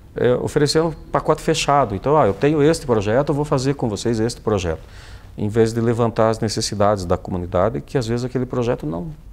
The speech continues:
não casa com a necessidade da comunidade.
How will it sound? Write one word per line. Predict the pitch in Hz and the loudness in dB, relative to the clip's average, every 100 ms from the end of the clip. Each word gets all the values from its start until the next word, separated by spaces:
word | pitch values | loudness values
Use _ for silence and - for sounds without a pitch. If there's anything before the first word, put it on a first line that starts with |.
| - - - | -20 -20 -8
não | 110 101 104 101 | -4 -4 -4 -6
casa | - 123 143 147 95 | -4 -2 0 -2 -2
com | - | -4
a | 90 | -4
necessidade | 85 - 90 92 87 | -4 -10 -6 -4 -2
da | - | -6
comunidade. | 90 87 82 85 | -8 -8 -6 -8